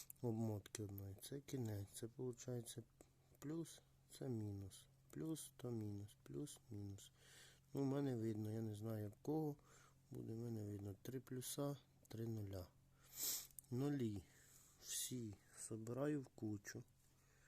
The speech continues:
В одну кучу скручую їх. Ну, так само я тут розподілив. Нулі, ну, вони пі-, зроблені тут в кучу всі.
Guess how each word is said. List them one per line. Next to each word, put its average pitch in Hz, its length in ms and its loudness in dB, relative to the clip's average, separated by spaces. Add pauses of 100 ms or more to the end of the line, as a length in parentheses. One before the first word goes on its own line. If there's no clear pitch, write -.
(520)
В 107 160 -2
одну 113 360 -2
кучу - 340 -6
скручую 131 600 2
їх. 104 400 -4 (260)
Ну, 139 260 -2
так 127 180 -2
само 131 300 0
я 120 80 0
тут 113 300 -8
розподілив. 123 760 2 (1300)
Нулі, 123 320 4
ну, 113 160 4
вони 135 240 4
пі-, 117 260 -6 (1160)
зроблені 120 460 0
тут - 260 -10
в 117 120 0 (160)
кучу 110 420 -2
всі. - 260 -6